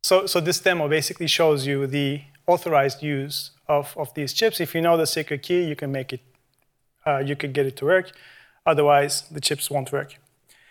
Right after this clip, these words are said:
So, in general, this, uh, line of research, and this applies to cybersecurity in general, it's, uh,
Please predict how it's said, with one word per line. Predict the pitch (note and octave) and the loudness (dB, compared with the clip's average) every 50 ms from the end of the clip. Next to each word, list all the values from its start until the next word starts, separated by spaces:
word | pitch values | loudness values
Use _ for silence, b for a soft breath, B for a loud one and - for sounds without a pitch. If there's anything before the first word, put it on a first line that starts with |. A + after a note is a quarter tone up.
| b b b b b b b | b b b b b b b
So, | - - C4 B3 A3+ A3 - - B B B B B B B | 2 6 6 6 6 6 2 -4 B B B B B B B
in | B A3+ B3 A#3 | B 0 2 4
general, | A3 B3+ B3+ B3+ A#3+ A3 G#3 G3+ F#3 D3+ B B B B | 4 4 4 4 6 6 6 6 4 2 B B B B
this, | E3 D#3 G#3+ G3+ - - - - - - - | 0 2 2 4 4 4 2 0 -2 -2 2
uh, | F3+ E3+ E3 D#3+ | 6 6 6 8
line | D#3+ E3+ E3+ E3 | 6 6 6 4
of | D#3 C3+ - | 2 0 -2
research, | E3 C#3+ - - C#3+ - | -4 -6 -4 -4 -2 0
and | G3 G3 G3 | 0 0 0
this | G#3+ - | 2 2
applies | G3+ F#3+ G3 - F#3+ F3+ F#3+ F3+ - | 2 2 4 6 6 6 6 4 -2
to | - | -6
cybersecurity | E3+ - F3 E3 D#3+ D#3+ D3+ - E3+ D3+ - E3+ D#3 D3 C#3+ | -2 2 2 4 4 2 -2 -4 -4 -4 -2 -4 -4 -2 -4
in | C3+ C#3 | -4 -2
general, | C3+ D3+ C#3+ C3 A#2+ A#2+ C#3 | -2 -2 -2 -2 -2 -6 -4
it's, | E3+ E3 E3 - - - - - - | -2 -2 -2 -2 -2 -2 -2 0 4
uh, | E3+ D#3+ D#3 D#3 D#3 D3 D3 D3 | 4 6 8 8 8 8 6 4